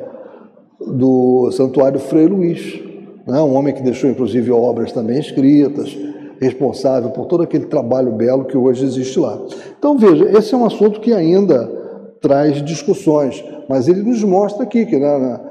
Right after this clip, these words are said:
na experiência dele é possível, sim, você ter luminosidade e você ter também o fenômeno de materialização. Ele narra isso, é porque vai ficar muito enfadonho se eu for ler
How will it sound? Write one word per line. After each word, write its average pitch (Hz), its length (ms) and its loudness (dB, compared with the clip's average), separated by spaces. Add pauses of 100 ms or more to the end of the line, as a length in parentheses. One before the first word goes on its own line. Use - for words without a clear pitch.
(420)
na 135 140 2
experiência 202 760 2
dele 208 640 4
é - 80 0
possível, 220 580 0
sim, 196 540 -2
você 180 220 -2
ter 180 160 2
luminosidade 156 1040 0 (360)
e 180 100 4
você 175 340 4
ter 156 300 2
também 151 340 0
o 147 40 -2
fenômeno 160 420 0
de 156 60 -4
materialização. 170 960 -2 (440)
Ele 262 360 4
narra 165 420 2
isso, 147 320 0
é 139 40 0
porque 175 300 0
vai 175 140 2
ficar - 160 -4
muito 165 180 -2
enfadonho 156 520 0
se - 100 -2
eu 151 40 0
for 143 300 2
ler - 560 0